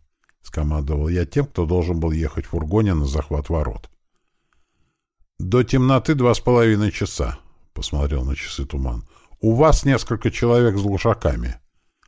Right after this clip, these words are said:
показал он на Лешего и еще двух бойцов. «Так что из своего оружия старайтесь не стрелять». «Понял тебя», кивнул я. «Давайте, ребятки, удачи вам»,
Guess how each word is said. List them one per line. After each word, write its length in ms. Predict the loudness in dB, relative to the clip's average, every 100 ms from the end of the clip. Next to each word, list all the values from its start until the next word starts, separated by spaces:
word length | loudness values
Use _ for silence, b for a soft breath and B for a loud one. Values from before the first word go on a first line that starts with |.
| _
показал 480 | -10 -4 -2 -2 0
он 140 | 0 -2
на 100 | 0
Лешего 400 | 0 0 0 -2
и 40 |
еще 260 | -2 -4 -4
двух 240 | -6 -6
бойцов. 380 | -6 -6 -8 -10 -14 b b b b
«Так 200 | 0 2
что 160 | 2 2
из 140 | 2
своего 460 | 2 4 6 6 6
оружия 360 | 4 4 2
старайтесь 540 | 2 2 4 2 0 -4
не 100 | -4
стрелять». 500 | -2 -2 -2 -6 -12 -18 _ _ _ _ _ _ _ _ _ _ _ _ -2
«Понял 340 | 2 4 2
тебя», 440 | 0 -2 -2 -6 -10 -18 -10
кивнул 380 | -8 -6 -8
я. 220 | -10 -12 -16 _ _ _ _ _ _ _ _ _ _ _ _ _ _ _ 0
«Давайте, 480 | 4 6 6 4
ребятки, 420 | 4 4 2 2 0
удачи 380 | 4 2 4
вам», 320 | 2 2 -2